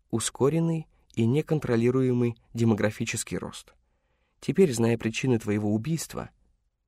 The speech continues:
ты меня понимаешь? Габриэль отворачивается и разглядывает сиреневые кристаллы, усеивающие этот причудливый грот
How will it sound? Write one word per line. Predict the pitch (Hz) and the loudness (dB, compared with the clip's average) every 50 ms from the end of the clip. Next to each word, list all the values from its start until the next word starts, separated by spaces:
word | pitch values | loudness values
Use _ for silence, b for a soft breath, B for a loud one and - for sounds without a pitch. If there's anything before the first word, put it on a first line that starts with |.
| _ _ | _ _
ты | - - 123 | -4 -2 0
меня | 107 104 101 98 | 0 2 0 0
понимаешь? | 95 110 101 107 110 131 165 170 131 - - - _ _ _ _ _ _ _ _ _ _ _ _ _ - | -2 -4 -4 -4 -4 -4 -4 -6 -8 -10 -14 -20 _ _ _ _ _ _ _ _ _ _ _ _ _ -8
Габриэль | - 113 113 95 - 90 95 98 87 | 0 0 2 2 4 2 2 2 0
отворачивается | - - - 62 - 113 - - 151 143 139 127 - - 135 | -2 -4 -6 -4 -2 -2 -2 0 0 2 2 2 2 0 -2
и | - - | 0 2
разглядывает | 123 120 110 107 - 107 123 135 127 123 120 113 113 - | 2 2 2 2 2 2 2 2 4 4 4 4 2 2
сиреневые | - 104 - 95 92 76 67 71 65 58 | -2 -4 -2 -2 -2 -2 -4 -6 -8 -8
кристаллы, | - 60 60 - - - 123 135 143 131 117 113 b b b b b | -10 -12 -10 -10 -8 -2 0 2 2 2 0 -2 b b b b b
усеивающие | - 110 - - 110 117 123 117 110 98 - - - - 110 - | -8 -6 -2 2 4 4 4 4 4 2 0 -2 -2 -4 -4 -4
этот | - 104 - - - | -6 -8 -8 -10 -16
причудливый | - - 85 - - 117 90 - - 69 65 53 | -16 -14 -12 -8 -6 -6 -6 -6 -8 -10 -10 -10
грот | - - - 107 139 151 - - | -10 -4 0 2 2 2 0 -6